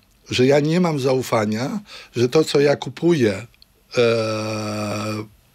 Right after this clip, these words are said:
produkty z tych firm, czy to pieczywo, e, czy mięso, że ono nie jest dla mnie bezpieczne. W trosce o konsumenta ja bym oczekiwał,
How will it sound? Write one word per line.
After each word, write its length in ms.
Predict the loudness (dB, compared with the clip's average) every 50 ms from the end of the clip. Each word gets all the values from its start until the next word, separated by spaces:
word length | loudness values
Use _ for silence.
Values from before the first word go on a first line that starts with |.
| _ _ _
produkty 800 | 0 2 2 4 4 4 4 4 2 -2 -4 -2 -2 -2 -2 -4 _
z 120 | -16 -6 -2
tych 180 | -2 -2 0
firm, 380 | -2 -2 0 0 0 0 -2 -10 -18 _ _ _ _ _ _ _ _ -20 -20 -20 -20 _ _ _
czy 140 | -4 -2 0
to 340 | 2 4 4 4 4 2 0
pieczywo, 720 | 0 0 0 2 2 2 0 0 0 -2 -6 -6 -6 -10 -16 _ _ _ _ -20 _ -4
e, 340 | -2 -2 -2 -2 -4 -4 -6 -6 -4
czy 140 | 0 2 2
mięso, 640 | 4 4 4 2 2 0 -2 -4 -8 -8 -10 -12 -16 _ _ _ _ _ -20 -20 -20 -20 -20 _ _ _ _ _ _ _ _ _ _ _ _ -6
że 160 | 0 2 4 4
ono 140 | 4 4
nie 100 | 4 2
jest 140 | 2 0 0
dla 100 | 0 0
mnie 160 | 0 0 0
bezpieczne. 580 | -2 -2 -2 0 0 0 0 0 -2 -8 -10 -12 -18 _ _ -18
W 60 | -6
trosce 640 | 0 2 4 4 4 4 2 -2 -2 0 0 0 2
o 140 | 2 0
konsumenta 960 | 0 0 -2 -4 -4 -4 -4 -2 0 0 0 0 -2 0 -2 -2 0 -2 -2 -4 -2
ja 160 | 0 0 0
bym 200 | 2 0 0 -2
oczekiwał, 720 | -2 -4 -2 -4 -4 -4 -4 -4 -2 0 2 0 0 0